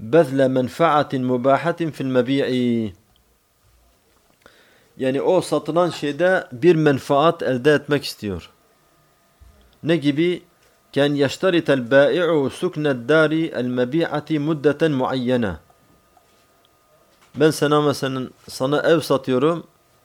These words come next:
Diyorum ki bu evi ama sana yani vermeyeceğim şu anda. Altı ay boyunca oturacağım, ondan sonra teslim edeceğim. Sen de kabul ediyorsun. Çünkü ben şimdi kış dönemi, ben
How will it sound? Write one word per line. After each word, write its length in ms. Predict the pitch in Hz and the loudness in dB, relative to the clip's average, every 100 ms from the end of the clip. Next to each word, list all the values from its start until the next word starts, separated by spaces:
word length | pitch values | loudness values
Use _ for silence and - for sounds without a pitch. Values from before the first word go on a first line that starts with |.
| _ _ _ - | _ _ _ -8
Diyorum 260 | 135 160 165 | -2 0 0
ki 280 | - 139 139 | -4 -4 0
bu 140 | 165 | 2
evi 380 | 147 151 165 - _ _ | 2 2 0 -4 _ _
ama 260 | 113 127 135 | -4 -2 -2
sana 420 | - 135 160 147 _ _ _ _ _ | -2 -2 -2 -4 _ _ _ _ _
yani 580 | 110 120 120 117 117 127 | -4 0 0 0 -2 2
vermeyeceğim 520 | 151 151 139 117 117 | 4 4 0 0 -2
şu 160 | - 123 | 0 0
anda. 320 | 120 135 - | 0 0 2
Altı 300 | 127 127 165 | 2 2 4
ay 220 | 160 143 | 4 2
boyunca 300 | 139 160 147 | 0 0 0
oturacağım, 560 | 143 139 143 143 156 190 | 0 0 0 0 0 -2
ondan 160 | 156 | -2
sonra 240 | 135 127 117 | -2 -2 -4
teslim 380 | 107 - 101 90 | -6 -8 -8 -8
edeceğim. 320 | 85 78 78 _ _ _ _ _ _ _ _ _ _ | -10 -16 -20 _ _ _ _ _ _ _ _ _ _
Sen 240 | - 170 | 0 2
de 60 | 151 | 2
kabul 340 | - 131 147 | 2 0 2
ediyorsun. 440 | 127 95 90 - 90 _ _ _ _ _ | 0 -2 -8 -12 -20 _ _ _ _ _
Çünkü 260 | 127 123 120 | -6 -4 -2
ben 80 | |
şimdi 360 | 123 156 147 147 | -2 -4 -2 -2
kış 260 | 165 135 131 | -2 -2 0
dönemi, 400 | 139 135 113 110 | 2 0 -2 -2
ben 260 | 113 113 | -4 -6